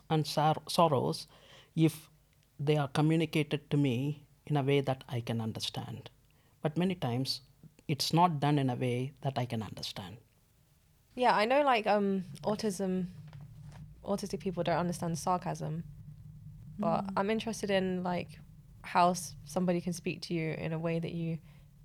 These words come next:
Speaker 2: can understand, like, how they can ex-, explain their emotions to you in a way that you can understand.
Speaker 1: Just tell me how you feel. If you feel happy about, uh, my answer, just tell me, "I'm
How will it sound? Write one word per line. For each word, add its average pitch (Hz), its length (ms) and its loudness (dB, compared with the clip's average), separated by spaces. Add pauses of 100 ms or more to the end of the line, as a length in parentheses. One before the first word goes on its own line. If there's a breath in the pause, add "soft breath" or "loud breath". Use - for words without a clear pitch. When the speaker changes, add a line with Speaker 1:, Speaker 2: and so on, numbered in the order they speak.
(220)
Speaker 2:
can 185 120 -2
understand, 170 760 -2 (140)
like, 165 360 -2 (160)
how 185 140 0
they 175 120 2
can 180 140 0
ex-, 175 200 -6 (320)
explain - 360 -2
their 170 120 0
emotions 175 560 0
to - 120 -8
you 156 180 -4
in - 140 -6
a 165 80 -4
way 165 300 -4
that - 120 -8
you 165 120 -6
can 165 120 -6
understand. 165 580 -6 (1300 soft breath)
Speaker 1:
Just 208 280 2
tell 196 140 4
me 143 180 2
how 147 160 0
you 147 120 0
feel. 233 260 -2 (320)
If 151 180 -4
you 147 60 2
feel 143 720 2
happy 190 500 0
about, 165 340 2 (160)
uh, 160 160 2
my 156 160 2
answer, 202 560 -2 (400 soft breath)
just - 180 -4
tell 131 160 0
me, 156 500 0 (320)
"I'm 147 520 -2